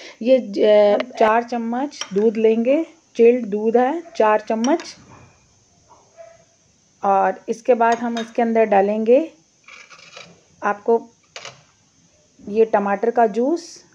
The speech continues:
जो हमारे face के अंदर जो दाग धब्बे होता है, उसको निकालने में और हमारी skin को, अ, cleanness और ग्लो देने में मदद करता है। और बेसन, अब हम डालेंगे आधा चम्मच बेसन। बेसन dead cell को निकालता है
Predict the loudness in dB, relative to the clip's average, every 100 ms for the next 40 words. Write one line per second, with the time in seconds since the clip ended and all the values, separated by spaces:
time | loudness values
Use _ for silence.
0 | _ -10 -2 -2 -2 -2 0 0 2 0
1 | 0 0 0 2 0 -2 -2 -4 0 0
2 | 0 -4 -4 0 0 -2 -6 -6 -8 -8
3 | -10 -4 -4 -2 -2 -2 -2 -2 -2 -4
4 | -4 -2 -2 0 -2 -4 -4 -4 -2 2
5 | 2 0 -8 -10 -10 -14 -20 -20 -20 _
6 | 0 2 2 2 4 4 2 -4 -10 -8
7 | -2 2 2 0 -2 0 2 0 -4 -6
8 | -10 -8 -6 -6 -4 -4 -2 -2 -2 -4
9 | -6 -8 -4 -4 2 0 2 -2 -2 -4
10 | -4 -4 -2 0 0 -2 -4 -2 -2 -2
11 | -2 -4 -2 -4 -2 -2 0 -2 -4 -6
12 | -18 -20 -4 0 2 0 -2 0 -2 0
13 | -2 0 -2 -4 -2 -2 0 0 -2 -4